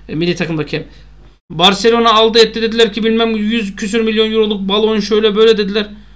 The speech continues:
Bir sezon durdu, ikinci sezon çocuk coşmaya başladı. Ya da birçok futbolcu var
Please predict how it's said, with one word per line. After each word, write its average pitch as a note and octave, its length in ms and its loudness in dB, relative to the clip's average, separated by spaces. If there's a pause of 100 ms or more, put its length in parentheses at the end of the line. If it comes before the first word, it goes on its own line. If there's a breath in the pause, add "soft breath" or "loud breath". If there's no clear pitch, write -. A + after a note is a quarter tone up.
(320 loud breath)
Bir A#3+ 80 -2
sezon G3 320 0
durdu, E3+ 180 -6
ikinci G3 240 -6
sezon E3+ 180 -6
çocuk F#3 280 -12
coşmaya G3 380 -4
başladı. D3+ 300 -8
Ya F3 160 -4
da G3 220 -4 (280 loud breath)
birçok C#4 300 -4
futbolcu A3+ 460 -2
var D#3+ 320 -4